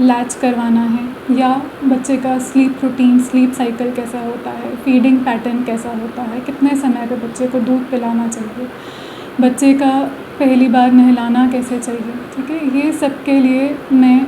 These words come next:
गाइडेंस देती हूँ। ये मदर के लिए बहुत ज़रूरी है, उनको पता होना चाहिए कि बच्चे की growth and development पे हर स्टेज पे क्या करना ज़रूरी है। जैसे जैसे बच्चा बड़ा होता जाता है, उसको पैकेज्ड प्रोसेस्ड फूड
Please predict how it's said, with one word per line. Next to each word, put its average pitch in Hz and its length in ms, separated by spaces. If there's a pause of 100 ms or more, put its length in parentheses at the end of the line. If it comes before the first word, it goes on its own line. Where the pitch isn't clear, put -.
गाइडेंस 262 500
देती 233 340
हूँ। 254 340 (540)
ये 277 260
मदर 262 420
के 269 160
लिए 262 160
बहुत 254 360
ज़रूरी 262 460
है, 254 260 (260)
उनको 269 280
पता 262 280
होना 262 340
चाहिए 254 320
कि 262 140
बच्चे 254 340
की 254 360
growth 254 260
and 262 180
development 240 580 (100)
पे 247 240 (1080)
हर 277 180
स्टेज 254 400
पे 269 220
क्या 269 280
करना 233 360
ज़रूरी 247 400
है। - 640
जैसे 262 320
जैसे 311 280
बच्चा 269 380
बड़ा 240 260
होता 254 360
जाता 247 320
है, 254 80 (180)
उसको 277 480 (420)
पैकेज्ड 254 500
प्रोसेस्ड 262 640
फूड 240 420